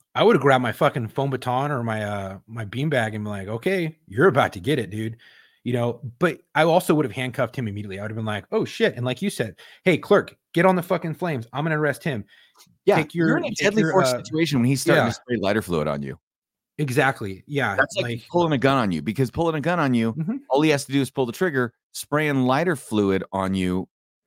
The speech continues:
Speaker 2: All he has to do is spark a match. Ugh. I,
Speaker 1: If this
Speaker 2: mm.
Speaker 1: guy dies, like, if the, the good, I mean,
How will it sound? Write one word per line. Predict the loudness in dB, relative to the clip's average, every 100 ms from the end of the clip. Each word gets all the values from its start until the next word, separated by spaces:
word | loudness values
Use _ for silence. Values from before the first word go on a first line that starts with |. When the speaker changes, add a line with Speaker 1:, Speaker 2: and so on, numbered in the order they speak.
| _ _ _ _ _
Speaker 2:
All | 2 4 4 -2 -8 _
he | -4 -2
has | 0 -2 -2
to | -4
do | -2 -2 0
is | 0 -2
spark | -4 -2 -2 -2
a |
match. | 0 0 0 -2 -10 -18 -20 _ _ _ _ _ _ _ _ _ _ _ _ _ _ _ _ _
Ugh. | -6 -6 -8 -16 -20 _ _ -2
I, | 0 -2 _
Speaker 1:
If | -8 -2
this | -2
Speaker 2:
mm. | 0
Speaker 1:
guy | 2 2 0
dies, | -2 -2 -2 -4 -6
like, | -8 -8
if | -12
the, | -12
the | -12
good, | -8 -8 -8 -10
I |
mean, | -8 -8 -10